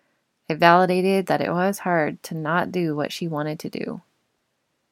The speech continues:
We talked about how our school district isn't even letting any kindergartners go to school yet.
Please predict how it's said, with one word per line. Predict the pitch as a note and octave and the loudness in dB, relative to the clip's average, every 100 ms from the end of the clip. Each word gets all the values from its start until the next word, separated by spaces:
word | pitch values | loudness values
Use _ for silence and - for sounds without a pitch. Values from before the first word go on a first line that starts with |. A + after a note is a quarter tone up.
| _ _ - | _ _ -6
We | F#3 | -4
talked | F3+ D#3 - | 0 -2 0
about | E3+ E3 - | 4 4 4
how | E3+ D#3 | 0 0
our | D#3+ F3 | 0 -2
school | - E3+ | -6 -6
district | E3 D#3+ - D#3+ - | -4 -4 -4 -6 -6
isn't | - D#3+ D#3+ | -8 -6 -6
even | E3 F3 D#3+ | -6 -4 -2
letting | D3+ D#3 - | -2 -2 -2
any | F3 G3 | -2 -2
kindergartners | E3+ D#3 - - - D3 D3 D#3 | -4 -6 -4 -2 -4 -4 -8 -8
go | - - | -8 -8
to | |
school | - - C3 | -8 -8 -8
yet. | - - | -6 -8